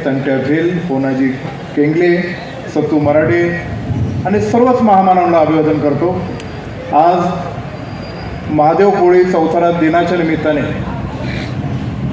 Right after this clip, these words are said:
आपल्या सर्वांच्या साक्षीने जे सोळाशे आदिवासी महादेव कोळी समाजाचे व्यक्ती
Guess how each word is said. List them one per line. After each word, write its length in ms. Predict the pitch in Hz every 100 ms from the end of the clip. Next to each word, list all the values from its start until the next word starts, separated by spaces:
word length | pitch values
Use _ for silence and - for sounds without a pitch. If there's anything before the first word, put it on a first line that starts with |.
| - - - - - - - - - - - -
आपल्या 920 | 151 170 180 175 175 - - - - -
सर्वांच्या 420 | 165 160 185 190
साक्षीने 540 | 180 151 - 170 143 98 92 - - - - - - - - - -
जे 120 | 151 170
सोळाशे 640 | 170 170 175 196 190 208 220
आदिवासी 640 | 170 160 185 185 180 196 202 208 202 - - - - - - -
महादेव 400 | 151 147 175 202
कोळी 320 | 202 185 190
समाजाचे 600 | 180 170 165 165 160 170
व्यक्ती 420 | 156 147 147 190